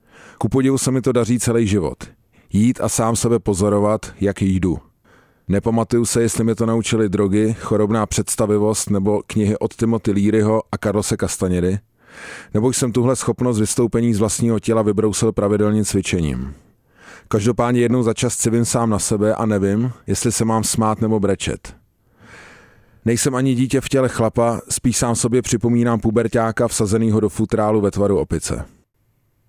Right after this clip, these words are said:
Moje dětská láska byla Barbora F. Usínal jsem s představou, jak jí hobluju S. Jsem přesvědčený, že pokud má rap reprezentovat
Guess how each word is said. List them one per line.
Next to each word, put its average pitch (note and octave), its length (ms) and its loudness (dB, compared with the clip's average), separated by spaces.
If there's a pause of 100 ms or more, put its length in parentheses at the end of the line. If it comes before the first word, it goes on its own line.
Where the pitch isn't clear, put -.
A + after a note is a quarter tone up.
(140)
Moje B2 220 2
dětská C3 360 0
láska B2+ 320 0
byla B2 200 2
Barbora A#2+ 460 0
F. - 380 -4 (480)
Usínal A#2+ 380 0
jsem A#2 160 0
s - 60 -6
představou, A#2 480 0
jak A2+ 180 0
jí G#2 60 2
hobluju G#2+ 420 2
S. - 580 -4 (920)
Jsem B2+ 200 0
přesvědčený, A2+ 640 0
že G#2 120 0
pokud B2+ 340 -2
má A#2 200 2
rap A#2+ 240 -2
reprezentovat G#2 960 0